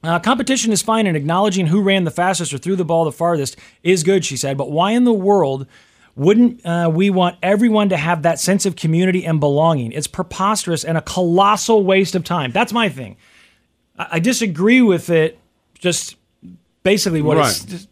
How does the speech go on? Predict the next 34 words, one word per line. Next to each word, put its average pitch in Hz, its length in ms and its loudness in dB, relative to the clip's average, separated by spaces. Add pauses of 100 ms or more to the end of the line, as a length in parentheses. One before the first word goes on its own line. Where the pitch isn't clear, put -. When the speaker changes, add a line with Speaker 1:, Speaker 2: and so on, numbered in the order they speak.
Speaker 1:
claims 185 260 2
to 170 60 0
be 147 60 0
standing 208 260 0
for, 165 100 -2
but 180 160 0
it's 190 140 -4
also, 202 560 0 (140)
at 175 100 -6
the 208 60 0
end 202 80 2
of 185 40 0
the 175 60 -4
day, 165 300 0 (120)
a 175 120 -4
huge 175 360 -2
waste 143 300 -6
of 123 60 -16
time. 113 260 -10 (280)
The 151 120 -2
fact 220 460 -2
that 220 100 2
Speaker 2:
And 233 80 2
again, 220 260 2
Speaker 1:
government 202 380 2
officials 170 420 -4
are 131 80 -8
getting 123 380 -4
Speaker 2:
it's 165 100 -2
Speaker 1:
involved 156 220 2
in 190 60 2
Speaker 2:
these 165 80 -2
Speaker 1:
this. - 80 -8
Speaker 2:
people, 147 500 0